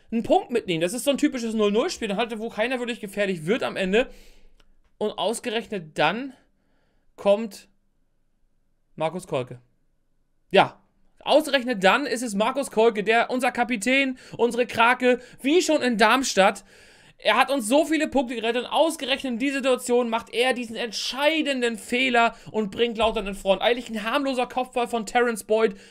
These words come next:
By the way, ein übelst starker Stürmer, muss man ganz ehrlich sagen. Also ich beneide Lautern, dass sie so einen geilen Stürmer haben. Terence Boyd hat mir schon zu Drittliga-Zeiten bei Halle äußerst gut gefallen. Den hätte ich so gern mal bei Hansa gesehen. Das ist so ein kompletter Stürmer. Bullig,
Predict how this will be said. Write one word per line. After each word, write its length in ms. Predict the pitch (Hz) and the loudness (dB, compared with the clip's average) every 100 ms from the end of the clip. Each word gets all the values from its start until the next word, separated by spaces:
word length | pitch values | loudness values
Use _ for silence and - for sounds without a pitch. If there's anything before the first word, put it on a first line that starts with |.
| _ | _
By 140 | 208 208 | 4 6
the 100 | 202 | 6
way, 320 | 202 214 208 - | 6 6 4 -6
ein 200 | 190 196 - | -8 -8 4
übelst 400 | 262 254 233 - | 6 6 4 2
starker 340 | 208 208 202 | 2 2 0
Stürmer, 380 | 180 202 202 170 | -2 4 4 6
muss 120 | 185 | 0
man 100 | 190 | 0
ganz 120 | 175 | -2
ehrlich 160 | - 160 | -2 -2
sagen. 180 | 165 170 | 0 2
Also 120 | 156 | 0
ich 160 | 170 - | -2 -2
beneide 420 | 175 175 196 214 | 0 4 4 6
Lautern, 320 | 180 185 190 | 4 4 2
dass 140 | 175 | -4
sie 100 | 175 | -4
so 160 | 180 190 | -2 -2
einen 220 | 156 175 | -2 -2
geilen 200 | 160 165 | 0 0
Stürmer 340 | 160 170 170 151 | -2 -4 -2 0
haben. 160 | 151 | -2
Terence 280 | 147 170 170 | 0 -4 -2
Boyd 220 | 165 175 | 0 0
hat 80 | 165 | 0
mir 60 | 175 | -8
schon 120 | 160 | -10
zu 80 | 156 | -8
Drittliga-Zeiten 640 | 165 - 185 165 170 170 | -8 -4 -4 -2 -6 -4
bei 80 | 151 | -4
Halle 320 | 170 208 196 - - - | 0 2 2 -2 -20 0
äußerst 360 | 196 208 196 | 0 0 -4
gut 160 | 196 196 | -4 -8
gefallen. 440 | 196 170 175 175 175 - - - | -8 0 2 2 -2 -16 -12 0
Den 100 | 196 | 2
hätte 180 | 190 180 | 2 0
ich 160 | 156 | -6
so 240 | 151 214 226 | 4 6 6
gern 280 | 190 175 | 4 2
mal 100 | 175 | 2
bei 140 | 160 156 | 0 0
Hansa 240 | 175 165 | -2 -2
gesehen. 300 | 156 151 165 | -2 0 0
Das 120 | 160 | 0
ist 220 | 165 147 156 | -2 -6 -4
so 160 | 233 | -2
ein 260 | - 190 180 - - | 2 0 0 -8 -4
kompletter 560 | 196 190 196 214 220 190 | -2 -2 0 2 2 0
Stürmer. 540 | - 208 220 202 196 - - _ _ | 0 2 4 4 2 -4 -20 _ _
Bullig, 580 | 233 254 240 220 - | 6 8 8 6 -2